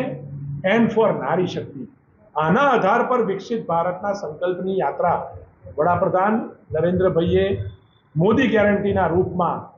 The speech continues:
શરૂ કરી છે. દેશના નાગરિકોને બીમારીથી બચાવવા હોય, પાંચ લાખનું આયુષ્માન કાર્ડ મળે, આ છે, આ છે મોદી ગેરંટી. અને એમાં પણ ભૂપેન્દ્રભાઈ પટેલ દ્વારા, માનનીય મુખ્યમંત્રીશ્રી દ્વારા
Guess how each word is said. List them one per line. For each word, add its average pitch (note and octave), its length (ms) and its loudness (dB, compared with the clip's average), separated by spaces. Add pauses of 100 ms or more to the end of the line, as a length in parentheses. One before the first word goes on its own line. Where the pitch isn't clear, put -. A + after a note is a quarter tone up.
(140)
શરૂ E3+ 280 2
કરી C#3 280 -2
છે. - 100 -12 (760)
દેશના F#3+ 500 2
નાગરિકોને G3+ 640 0 (320)
બીમારીથી F#3+ 520 2
બચાવવા F3+ 480 2
હોય, F3 260 0 (460)
પાંચ F3 300 0 (140)
લાખનું F#3 420 2 (200)
આયુષ્માન F3+ 460 0 (140)
કાર્ડ G#3+ 240 2
મળે, E3+ 200 2 (540)
આ F#3 140 0
છે, F#3 100 2 (260)
આ F#3 140 2
છે G3+ 120 -2 (100)
મોદી D3 300 -4
ગેરંટી. B2 440 -6 (760)
અને F3+ 140 2 (120)
એમાં G3+ 240 2
પણ B3+ 220 2
ભૂપેન્દ્રભાઈ G#3 720 2
પટેલ G#3+ 380 2
દ્વારા, G3 320 4 (180)
માનનીય E3 300 -4
મુખ્યમંત્રીશ્રી G3 720 -4
દ્વારા E3+ 280 2